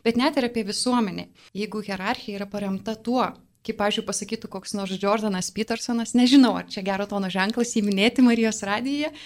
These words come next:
bet paminėkim, ne, kad hierarchija gali būti paremta tavo kompetencija. Tai kaip žiūrėti į bažnyčios hierarchiją? Bažnyčios hierarchija kaip kunigų luomo, nežinau, išskyrimas paremtas tuo, kad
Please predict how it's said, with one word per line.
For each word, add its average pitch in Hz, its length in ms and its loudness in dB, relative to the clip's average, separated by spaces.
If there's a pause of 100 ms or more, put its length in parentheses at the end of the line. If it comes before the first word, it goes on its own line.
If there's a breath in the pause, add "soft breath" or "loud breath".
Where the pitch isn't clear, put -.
(140 loud breath)
bet 262 180 2
paminėkim, 196 600 6
ne, 262 160 -6
kad 240 140 -4
hierarchija 220 600 0 (440 loud breath)
gali 226 240 2
būti 262 240 -4
paremta 208 420 -2
tavo 220 220 -4
kompetencija. 202 880 -6 (500 soft breath)
Tai 208 80 -4
kaip 220 220 -2
žiūrėti 240 480 0
į 220 280 -6 (640)
bažnyčios 226 720 0
hierarchiją? 185 640 -10 (580)
Bažnyčios 220 460 -4
hierarchija 240 800 -6 (240)
kaip 240 260 -2
kunigų 220 540 0 (340)
luomo, 220 560 -4
nežinau, 202 320 -4
išskyrimas 262 640 -4
paremtas 220 400 -6
tuo, - 160 -4
kad 254 220 -6